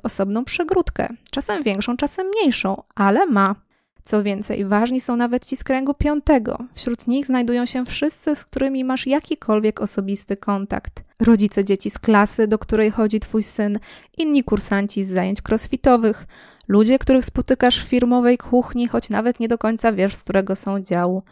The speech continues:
To nie jest dla ciebie szary tłum. To są dalecy, dalecy znajomi, których jednak jakoś rozpoznajesz. Piąty krąg bliskości można by nazwać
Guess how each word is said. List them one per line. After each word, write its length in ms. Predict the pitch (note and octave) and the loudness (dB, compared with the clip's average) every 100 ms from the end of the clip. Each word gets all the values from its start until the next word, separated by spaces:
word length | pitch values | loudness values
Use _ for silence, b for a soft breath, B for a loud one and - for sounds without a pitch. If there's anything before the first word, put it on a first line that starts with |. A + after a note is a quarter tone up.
| b b b - | b b b -10
To 120 | - | -4
nie 160 | G3+ D4 | -2 0
jest 180 | F#4+ A3 | 0 0
dla 80 | |
ciebie 280 | G3+ G3+ F#3 | 0 0 0
szary 440 | F#3+ - G3 F#3 F3 | -2 2 4 4 0
tłum. 400 | - - - C4 | -6 -10 -12 -8
To 100 | D4+ | -6
są 240 | - F4 | -4 -2
dalecy, 480 | C#4 D4 C#4 D4+ - | 2 4 4 4 0
dalecy 380 | A3+ G#3+ A3 - | 2 2 2 0
znajomi, 520 | G#3 G3+ G3 F#3 A3 G#4 B B B | 0 2 2 0 -2 -6 B B B
których 560 | - - G3 G#3 D4+ - | -8 2 4 4 2 0
jednak 380 | F#3+ A3+ - | 0 -2 -2
jakoś 380 | F#3+ F3+ - - | -2 0 -2 -4
rozpoznajesz. 1080 | - - - C4 B3 F#3+ F#3+ F#3+ G3+ - - _ | -4 -4 -2 -2 0 0 0 -2 -6 -8 -12 _
Piąty 360 | - C4 E4 C#4+ | -2 0 2 0
krąg 260 | - C#4+ B3 | 2 2 0
bliskości 600 | A#3 - - - - C#4+ | -2 -2 -2 -2 -6 -2
można 280 | D4+ D#4+ | -2 -2
by 80 | D4+ | -2
nazwać 360 | C#4+ C#4+ B3+ | -2 0 -2